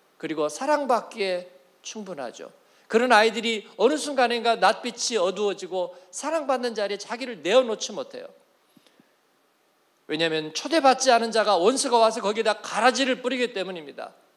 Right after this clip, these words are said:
"너는 왜 태어났는데 도대체? 네가 세상에서 뭐에 쓸모가 있는데?" 라고 물어서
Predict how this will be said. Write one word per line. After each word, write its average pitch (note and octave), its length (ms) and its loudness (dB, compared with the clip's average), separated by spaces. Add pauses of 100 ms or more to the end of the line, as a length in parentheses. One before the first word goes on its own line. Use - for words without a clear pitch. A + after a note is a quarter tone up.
(1900)
"너는 B3 300 6
왜 G#3+ 140 4
태어났는데 E3 760 -2
도대체? D#3+ 540 -8 (680)
네가 A#3 240 4
세상에서 A#3+ 640 -4
뭐에 A3+ 340 2
쓸모가 B3+ 500 -6
있는데?" C#3 440 -12 (1500)
라고 G#3+ 300 4
물어서 G3+ 580 -2